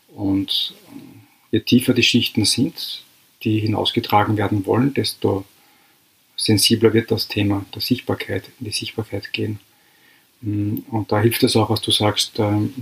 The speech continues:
das kenne ich auch aus dem eigenen Prozess mit Videos und den Zeitqualitäten. Es hilft sehr, mm, sich bewusst zu machen, dass es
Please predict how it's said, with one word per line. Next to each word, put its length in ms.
das 140
kenne 180
ich 100
auch 120
aus 80
dem 160
eigenen 280
Prozess 420
mit 120
Videos 340
und 180
den 100
Zeitqualitäten. 1040
Es 160
hilft 520
sehr, 420
mm, 180
sich 180
bewusst 320
zu 80
machen, 420
dass 160
es 220